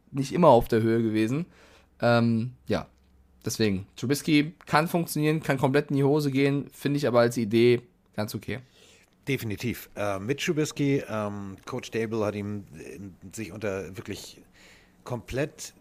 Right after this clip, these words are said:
Speaker 2: dem Mikroskop einem Projekt als Backup mit Trubisky genähert. Und das hat er gut gemacht. Und er war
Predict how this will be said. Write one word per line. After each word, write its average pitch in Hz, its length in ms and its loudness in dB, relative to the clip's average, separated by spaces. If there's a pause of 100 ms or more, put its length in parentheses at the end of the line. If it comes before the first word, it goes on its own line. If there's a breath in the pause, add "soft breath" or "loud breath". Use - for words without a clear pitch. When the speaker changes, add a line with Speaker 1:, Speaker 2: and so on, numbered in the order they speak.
(120)
Speaker 2:
dem 110 140 -6
Mikroskop - 800 -6
einem 117 440 -10
Projekt - 760 -6
als 90 340 -12
Backup 101 560 -6
mit 101 160 -6
Trubisky 87 460 -10
genähert. 69 400 -12
Und 80 120 -12
das - 140 -10
hat 113 100 -6
er 104 80 -6
gut - 180 -14
gemacht. 101 360 -8 (360 loud breath)
Und 110 80 -6
er 120 100 2
war 135 180 4